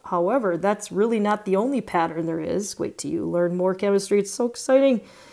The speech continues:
So you've got magnesium is the winner again, and we need the twelve, okay? So that was what we're looking for. So let's zoom back out. There we go.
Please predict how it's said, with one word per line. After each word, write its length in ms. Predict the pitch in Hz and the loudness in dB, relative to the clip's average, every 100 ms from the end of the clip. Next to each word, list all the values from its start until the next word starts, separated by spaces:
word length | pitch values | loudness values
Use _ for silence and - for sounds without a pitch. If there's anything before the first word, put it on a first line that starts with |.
| - - | -20 -14
So 160 | - 226 | 2 6
you've 180 | 220 196 | 6 8
got 280 | 220 202 | 8 8
magnesium 800 | 202 214 247 285 240 277 285 285 | 8 8 10 8 6 6 8 6
is 100 | 262 | 6
the 100 | 233 | 4
winner 360 | 220 247 233 175 | 6 6 6 4
again, 480 | 165 180 190 262 285 - - | 2 0 0 -2 -6 -16 -4
and 200 | 196 196 | 0 4
we 120 | 190 | 4
need 320 | 196 202 208 175 | 6 6 6 4
the 180 | 208 196 | 2 2
twelve, 800 | - - 175 190 190 113 - - | -4 0 4 6 6 4 0 -6
okay? 320 | - 175 190 | -8 -2 -2
So 120 | 202 185 | 0 0
that 200 | 185 - | 0 0
was 140 | 180 | -2
what 100 | 185 | 0
we're 80 | 185 | 2
looking 340 | 185 185 190 | 2 2 -2
for. 460 | 180 185 180 269 - _ _ - - - | 0 2 4 2 -2 _ _ -20 -20 -20
So 100 | - | -6
let's 140 | 190 175 | -6 -2
zoom 260 | 170 190 | 0 2
back 260 | 220 254 254 | 4 4 4
out. 360 | 196 240 294 - _ 196 196 _ _ - - | 4 4 2 -10 _ -20 -20 _ _ -20 -20
There 200 | - - | -20 -14
we 60 | - | -12
go. 360 | - 240 359 | -6 -2 -2